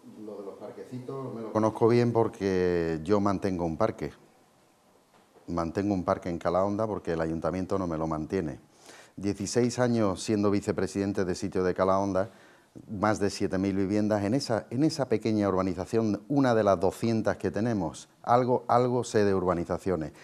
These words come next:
También sé que para recepcionar doscientas urbanizaciones, en vez de mil personas trabajando en el ayuntamiento, necesitaríamos dos mil o dos mil quinientas. Por lo tanto, hay que hacerlo, sí, pero a diez, quince años vista y con muchas reuniones y con muchos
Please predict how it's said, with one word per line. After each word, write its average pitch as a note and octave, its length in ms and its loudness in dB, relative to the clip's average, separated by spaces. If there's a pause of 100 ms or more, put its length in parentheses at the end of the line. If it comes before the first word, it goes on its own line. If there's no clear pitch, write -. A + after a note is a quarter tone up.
(140)
También B2 320 6
sé C#3 280 6 (280)
que A2+ 80 4
para G2+ 240 6
recepcionar A2 540 2
doscientas A2+ 480 4
urbanizaciones, A#2 720 4
en G#2+ 80 2
vez A2 140 6
de A#2 80 6
mil A#2+ 180 2
personas A2 400 0
trabajando A2 420 4
en A2 80 2
el A2 100 4
ayuntamiento, A2 580 2
necesitaríamos G2+ 640 2
dos F#2+ 140 4
mil A2 200 2
o G#2 80 4
dos F#2+ 120 2
mil F#2+ 140 0
quinientas. G#2 540 2 (380)
Por F#2+ 160 2
lo F#2 160 4
tanto, A2+ 420 6 (320)
hay C3 140 4
que C3 80 8
hacerlo, B2 480 4
sí, B2+ 360 2 (220)
pero A2 400 4
a F2+ 160 4
diez, A2+ 260 4
quince G#2+ 400 2
años G#2+ 300 2
vista D3 420 2
y A#2 120 -2
con A2+ 140 2
muchas E3+ 300 2
reuniones D#3+ 580 4
y - 40 -2
con A2+ 140 4
muchos C3+ 380 2